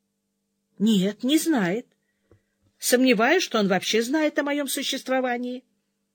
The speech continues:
Я видела его всего дважды. Он приходил сюда однажды на ужин — А в другой раз я ходила с Сэмом и Бобом смотреть на его корабли,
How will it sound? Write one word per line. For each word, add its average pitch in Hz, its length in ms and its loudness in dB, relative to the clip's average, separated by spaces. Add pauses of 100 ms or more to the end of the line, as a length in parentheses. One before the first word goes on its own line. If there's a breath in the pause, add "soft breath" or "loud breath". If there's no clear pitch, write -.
(480)
Я 277 180 2
видела 311 320 4
его 294 360 2 (120)
всего 302 300 0
дважды. 220 680 0 (760 soft breath)
Он 269 220 4
приходил 277 500 0
сюда 254 320 0
однажды 254 400 -2
на 269 180 0
ужин — 254 440 2 (840)
А 240 180 6
в 214 60 -6
другой 294 400 4
раз 202 240 0
я 247 100 4
ходила 247 460 0
с 220 80 -4
Сэмом 208 500 2
и 208 60 2
Бобом 208 500 0 (300 soft breath)
смотреть 320 560 4
на 330 60 2
его 330 220 4
корабли, 220 680 0